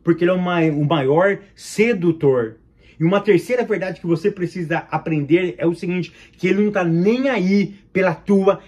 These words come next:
experiência. Quantos anos você tem? Vinte? Trinta? Quarenta? Quinze? Dezoito? Você quer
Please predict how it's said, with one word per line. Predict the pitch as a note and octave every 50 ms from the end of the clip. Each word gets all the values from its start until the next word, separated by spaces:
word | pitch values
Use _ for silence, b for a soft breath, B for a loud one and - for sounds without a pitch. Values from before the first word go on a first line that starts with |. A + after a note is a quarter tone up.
| B B _
experiência. | E3 F3+ G3 F#3+ - - - F#3+ F#3 E3+ F3+ E3+ D#3 D#3 D#3 D3 C#3+ - C3+ - B B B _
Quantos | D#4 F4+ F#4 D#4+ C4
anos | A#3 A3 G#3 F#3 D3+
você | D#3+ F3+ E3+ - F#3 E3+
tem? | - F3 D3 C3 A2 G2 F2+ F2 _ _ _ _ _ _ _ _ _ _ _ _ _ _ _ _ _
Vinte? | B2+ A#2 C3 E3+ A3+ D4 E4 - - - C#3+ G#2 E2+ - _ _ _ _
Trinta? | F3 E3+ G3+ A#3+ C#4 A#3+ - - A#2 - - _ _ _
Quarenta? | - E3+ D#3 C3 C#3 F3 G#3+ A3+ G3 - A#2 F#2+ - - _ _ _
Quinze? | - F#3 G#3 B3 C4+ C#4+ A#3+ D#3+ C3+ A#2 - - _ _
Dezoito? | B2+ D3 E3+ D#3 G#2+ D#3+ G3+ A#3 B3 A#3+ - C3 G#2+ F#2+ - _ b b b b b b b b
Você | - G3 - - C#4+ C#4+
quer | - D#4 D4 D4 C#4+ C4+ A#3+ G#3 F3+ D#3 - - _